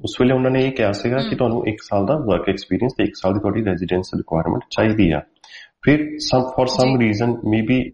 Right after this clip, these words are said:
Speaker 1: ਉਹਨਾਂ ਕੋਲ ਐਪਲੀਕੇਸ਼ਨਸ ਜ਼ਿਆਦਾ ਨਹੀਂ ਆਈਆਂ, ਜਿਹੜਾ ਉਹਨਾਂ ਨੇ ਦੇਖਿਆ ਕਿ ਉਹ ਕੋਟਾ ਉਹਨਾਂ ਦਾ ਫੁੱਲਫਿਲ ਨਹੀਂ ਹੋਣਾ ਇਸ ਸਾਲ ਇਨਵੀਟੇਸ਼ਨਸ ਦਾ,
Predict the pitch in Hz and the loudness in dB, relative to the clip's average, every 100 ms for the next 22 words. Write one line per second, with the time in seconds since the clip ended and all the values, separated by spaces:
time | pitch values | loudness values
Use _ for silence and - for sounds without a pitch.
0 | _ _ 113 117 127 - 120 - - 101 | _ _ 0 2 0 0 0 0 -2 0
1 | 101 104 101 101 - 92 98 92 104 123 | 0 0 -2 -4 0 2 2 2 2 0
2 | 113 110 104 101 101 104 101 - 98 101 | 0 -2 0 0 0 -2 -2 -2 -2 0
3 | 98 98 90 95 95 98 98 95 90 92 | 0 0 -2 0 0 0 0 -2 0 0
4 | 95 87 107 135 123 101 101 98 95 98 | 2 2 2 2 2 0 0 0 0 0
5 | 92 - 104 117 - | -2 -2 0 0 -2